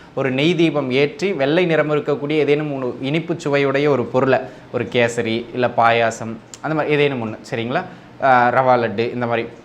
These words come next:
பால் பாயாசம், இந்த மாதிரியான ஏதேனும் ஒரு பொருட்களை வைத்து லக்ஷ்மி தாயாரை வழிபாடு செய்வதற்கு மிக மிக சிறப்பான நாள். வணிசை கரணத்தினுடைய நேரம் காலை ஏழு மணியிலிருந்து எட்டு மணிக்குள்ளாக, இந்த நேரத்துக்குள்ளாக லக்ஷ்மி தாயார் வழிபாடு செய்வது மேன்மையை தரும்.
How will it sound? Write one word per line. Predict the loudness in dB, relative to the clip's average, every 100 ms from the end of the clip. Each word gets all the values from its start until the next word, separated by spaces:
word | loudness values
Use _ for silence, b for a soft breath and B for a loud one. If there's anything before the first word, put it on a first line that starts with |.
| -20 -20 -2
பால் | 2 2
பாயாசம், | 2 0 -2
இந்த | -4
மாதிரியான | -2 -2 -2
ஏதேனும் | -2 -4 -2
ஒரு | -4
பொருட்களை | -4 -4 -4 -2
வைத்து | 0 -2 -2 -6 -6 B -4
லக்ஷ்மி | -2 -2 0
தாயாரை | 4 6 6 4
வழிபாடு | 0 -2 2 2 2
செய்வதற்கு | -2 -2 -2 -4 -4
மிக | -2 -2
மிக | 0 -2
சிறப்பான | 0 0 0 0
நாள். | 0 0
வணிசை | 0 -2 -2 -4 -2
கரணத்தினுடைய | -2 -2 -8 -6 -4 -2
நேரம் | -2 0 0 0 -2
காலை | 2 4 4 2 0
ஏழு | 0 0 -2
மணியிலிருந்து | -4 -4 -4 -2 -4
எட்டு | -4 -4
மணிக்குள்ளாக, | -6 -4 0 0 0 -4
இந்த | -4
நேரத்துக்குள்ளாக | -2 -4 -6 -2 -2 -2 -6 B B B
லக்ஷ்மி | -4 -2 0
தாயார் | 4 4 4
வழிபாடு | 2 -2 0 -2
செய்வது | -2 -6 -6 -6
மேன்மையை | -6 -6 -4 -4 -6 -6
தரும். | -8 -8 -10